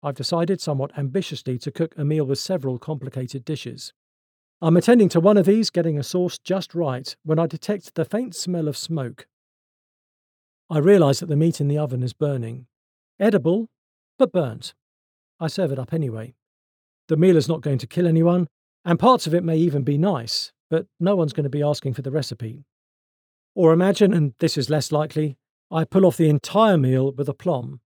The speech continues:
Each component turns out the way I want it. It is a success. It may not be perfect in every respect, but nevertheless, this is what I wanted my guests to enjoy.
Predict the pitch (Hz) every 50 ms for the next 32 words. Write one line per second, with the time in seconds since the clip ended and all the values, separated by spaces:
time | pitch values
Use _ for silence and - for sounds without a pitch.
0 | _ _ _ _ _ _ _ _ _ - - 180 220 - - - 202 185 - 196
1 | 226 214 170 147 143 135 - 175 175 175 170 151 147 156 147 156 151 135 139 131
2 | 131 135 135 160 170 147 - 123 117 - - - _ _ _ _ _ _ _ _
3 | _ - - 175 170 185 180 175 151 - 180 165 - - 202 180 135 120 - -
4 | - - _ _ _ _ _ _ _ _ _ _ _ - 190 170 160 196 240 226
5 | 208 180 - 165 139 - - 180 202 185 - 208 - - 147 139 160 160 175 165
6 | 139 139 135 - - 160 160 160 - - 165 185 160 190 233 - 254 214 165 160
7 | 165 160 - - _ _ _ - 143 127 131 233 262 170 131 - - - - _
8 | 240 156 135 - 170 160 156 139 139 151 147 - 151 127 135 131 131 - 139 139
9 | 123 - - - - - - 143 135 131 131 120 131 117 113 110 117 151